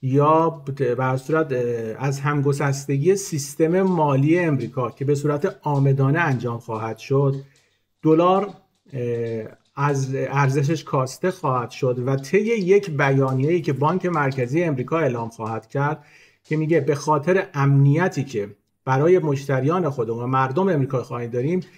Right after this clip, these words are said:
پولهای اسکناس باید از بازار حذف بشه» و یک اعتبار بین شش تا دوازده ماه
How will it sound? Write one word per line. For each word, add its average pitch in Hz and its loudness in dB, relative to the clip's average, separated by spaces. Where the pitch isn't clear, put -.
پولهای 170 2
اسکناس 143 -2
باید 147 2
از 131 -2
بازار 135 0
حذف 180 -2
بشه» 160 -2
و 143 0
یک 202 2
اعتبار 156 2
بین 147 2
شش 170 -2
تا 139 0
دوازده 135 0
ماه 139 -2